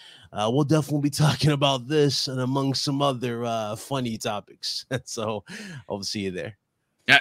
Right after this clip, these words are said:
Speaker 2: thank you, brother. I love you, and thank you so much for being here a-, again, as always. Love your success. Well deserved. You are definitely a pillar of the PlayStation community, just like Mister Badbit is. Um, and
Speaker 1: Oh, yeah.
Speaker 2: we're happy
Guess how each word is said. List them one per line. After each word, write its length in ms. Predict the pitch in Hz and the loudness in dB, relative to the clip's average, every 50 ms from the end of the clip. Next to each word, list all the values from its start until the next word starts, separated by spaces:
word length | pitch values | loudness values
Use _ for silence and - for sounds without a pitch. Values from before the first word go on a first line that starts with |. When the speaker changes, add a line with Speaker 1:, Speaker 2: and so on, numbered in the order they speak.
| - 135 | 4 6
Speaker 2:
thank 200 | 139 143 147 147 | 6 8 8 8
you, 40 | 127 | 8
brother. 340 | 120 139 143 139 131 120 117 - | 8 8 8 8 6 4 2 2
I 80 | 117 113 | 2 4
love 240 | 113 127 139 143 | 6 6 8 8
you, 80 | 147 147 | 8 6
and 260 | 151 - 120 117 110 | 6 8 6 6 6
thank 200 | 104 127 135 123 | 8 6 6 6
you 40 | 127 | 4
so 120 | - 143 | 2 2
much 160 | 139 135 131 - | 2 2 2 0
for 80 | 120 | 0
being 200 | 107 123 123 127 | 4 6 6 6
here 200 | 113 117 120 - - | 6 6 4 4 6
a-, 260 | 107 110 110 117 117 - | 8 8 8 8 6 2
again, 360 | - 110 110 104 120 120 120 117 | -2 -2 2 4 4 6 6 4
as 120 | 110 101 | 2 2
always. 340 | 117 113 110 113 117 101 101 | 2 2 4 4 2 2 2
Love 220 | 107 123 139 131 | 4 4 4 4
your 140 | 123 117 127 | 4 2 0
success. 580 | 117 - - 101 - - 120 110 113 107 - 110 | 0 0 -4 -6 -2 0 2 2 2 2 -2 -2
Well 240 | 107 123 127 131 135 | 2 4 4 4 4
deserved. 520 | 120 117 98 104 110 107 107 104 90 82 | 4 2 0 2 2 4 4 2 2 0
You 140 | 113 110 104 | 0 0 0
are 80 | 104 95 | 0 2
definitely 380 | 92 120 120 120 - 117 110 | 2 0 0 0 0 0 0
a 40 | 95 | 0
pillar 340 | - - - 123 120 117 117 | -2 -4 -4 -4 -2 -2 -2
of 140 | - 107 90 | -2 -2 -2
the 200 | 104 101 104 92 | -2 -2 -2 -2
PlayStation 600 | - - - 123 123 113 - 123 113 104 - - | -4 -4 -2 -2 0 0 0 0 0 0 -2 -6
community, 500 | - 104 107 110 104 104 101 104 104 101 | -8 -4 -2 -2 0 0 0 0 0 2
just 180 | 95 - 196 - | 2 2 2 4
like 120 | 202 175 131 | 4 4 4
Mister 240 | 151 147 - - 123 | 2 2 2 0 0
Badbit 540 | 101 101 113 113 120 110 90 107 101 - - | 2 4 4 6 4 4 2 0 -2 0 0
is. 400 | 95 92 90 90 90 90 - - - | 0 0 2 2 0 -4 -6 -4 0
Um, 360 | 92 92 92 92 90 90 - | 2 2 4 4 2 0 0
and 220 | - 95 95 95 101 | 2 2 4 4 4
Speaker 1:
Oh, 20 | |
yeah. 60 | 95 | 4
Speaker 2:
we're 100 | 98 95 | 2 2
happy 640 | 90 101 117 117 117 - 123 117 113 110 107 101 - | 4 6 8 6 6 6 4 4 4 4 4 2 -2